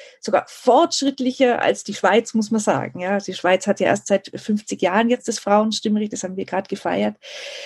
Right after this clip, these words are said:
Ähm, trotzdem ist aber eben so, dass im öffentlichen Raum eben die Frau, dass ihr ein sehr traditioneller Platz zugewiesen wird und dass sie da eigentlich sich nicht so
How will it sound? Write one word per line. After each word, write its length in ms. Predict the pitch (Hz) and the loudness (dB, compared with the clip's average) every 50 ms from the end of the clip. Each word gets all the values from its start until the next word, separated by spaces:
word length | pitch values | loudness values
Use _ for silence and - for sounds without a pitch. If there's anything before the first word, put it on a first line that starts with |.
| - - - - | -16 -8 -2 0
Ähm, 200 | - 220 214 - | 0 2 2 2
trotzdem 340 | 240 247 254 - - 262 | 2 2 2 4 4 4
ist 100 | 262 254 | 6 6
aber 120 | 254 233 214 | 4 4 4
eben 180 | 147 - 240 | 2 2 2
so, 120 | 214 240 247 | 2 2 2
dass 160 | 226 214 214 | 2 2 0
im 140 | - 220 208 | 0 2 4
öffentlichen 540 | - 196 220 - - 220 196 202 - 214 202 | 4 4 4 2 -2 -4 -4 -2 -2 -4 -2
Raum 340 | - 185 220 254 269 247 | -2 0 2 4 4 2
eben 220 | 208 - 214 208 202 | 2 -2 -4 -4 -4
die 120 | 208 202 | -6 -8
Frau, 440 | 202 - 180 180 190 196 208 214 208 - - - _ | -8 -4 0 4 4 6 6 4 2 -2 -12 -16 _
dass 160 | - 208 208 - | -10 -8 -4 0
ihr 140 | 208 220 | 0 0
ein 60 | 202 196 | 2 2
sehr 200 | 202 220 226 226 | 2 2 2 2
traditioneller 580 | - 185 - 233 240 - 214 220 214 214 214 | 0 0 0 0 0 0 0 0 2 2 2
Platz 380 | 208 214 185 190 - - - - | 2 2 0 0 -2 -6 -10 -6
zugewiesen 540 | - 214 202 214 202 214 208 - 226 220 202 | -4 -2 0 0 0 0 0 2 2 2 4
wird 240 | 214 190 170 - | 4 4 2 2
und 80 | 156 - | 0 -4
dass 120 | 170 - | -4 -4
sie 80 | - 208 | -4 -2
da 140 | - 180 - | -2 0 0
eigentlich 380 | - 165 180 180 202 180 - | 0 -2 -4 -6 -8 -12 -12
sich 180 | - 202 208 - | -14 -8 0 2
nicht 240 | 220 233 214 - - | 2 2 2 0 0
so 340 | - 220 220 220 220 208 | 2 4 4 4 2 0